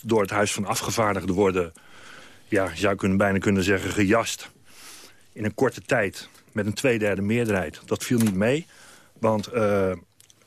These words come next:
in die tijd waar, eh, anders dan nu, waren de Democraten toen de Conservatieven en de Republikeinen de progressieve, eh, partij.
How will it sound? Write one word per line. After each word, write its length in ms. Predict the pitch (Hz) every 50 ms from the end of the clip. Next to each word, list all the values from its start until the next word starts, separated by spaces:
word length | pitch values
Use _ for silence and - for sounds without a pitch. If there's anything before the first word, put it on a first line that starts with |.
| _ _ _ _ -
in 100 | - 110
die 120 | 104 104
tijd 220 | - 113 104 101 98
waar, 260 | 104 98 98 98 95
eh, 240 | - 95 95 95 92 90 - - - - - 135 -
anders 300 | - 127 131 123 110 104
dan 160 | - 113 104
nu, 180 | 113 123 123 120
waren 300 | 98 107 107 101 101 98
de 100 | 95 101
Democraten 580 | 92 110 107 104 107 - - 123 117 117 - -
toen 160 | - 120 104
de 60 | 104
Conservatieven 600 | - - 117 101 107 98 90 - - 120 104 113 101
en 80 | 98
de 60 | 92 98
Republikeinen 720 | 101 98 92 - 101 95 90 92 - 107 95 95 95 87
de 80 | 87 - _ -
progressieve, 840 | 113 147 151 147 - 113 104 - - 104 92 90 95 87 87 85 -
eh, 180 | - 92 87 85 82 -
partij. 420 | - 85 - - 87 92 113 -